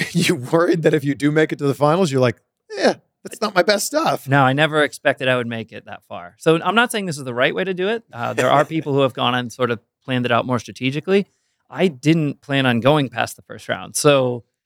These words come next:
Speaker 2: I just, whatever my best idea was for that round, I did. And then I figured, "Yeah, I got a whole week to figure out the next one." And I thrive on those sort of high pressure,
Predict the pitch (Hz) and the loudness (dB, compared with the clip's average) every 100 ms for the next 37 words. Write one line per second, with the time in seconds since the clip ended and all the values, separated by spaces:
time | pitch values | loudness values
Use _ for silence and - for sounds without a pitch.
0 | _ 120 123 123 123 - - _ 127 131 | _ 0 2 2 -2 -12 -16 _ 0 2
1 | 151 147 139 131 139 - 120 123 131 139 | 2 -2 0 0 0 -2 -2 0 2 2
2 | 139 - 135 131 127 - 135 175 190 - | 0 -2 -4 -2 -2 -2 -2 -2 -4 -10
3 | 113 113 143 196 202 123 123 127 123 123 | -12 0 2 2 -2 -6 -4 -2 -2 -6
4 | - 120 170 330 277 143 117 131 113 139 | -12 -14 -8 -4 -2 -2 2 2 2 -2
5 | - 107 - 117 110 - 104 135 - 101 | -6 -14 -8 -2 -2 -4 -6 -6 -6 -14
6 | 104 147 202 240 - 220 285 208 147 131 | -10 -4 -2 -2 -2 2 2 2 -2 0
7 | 127 - 139 123 107 120 117 - 120 - | -4 -4 -4 -4 -4 -6 -6 -4 -6 -6
8 | 107 107 107 | -10 -10 -10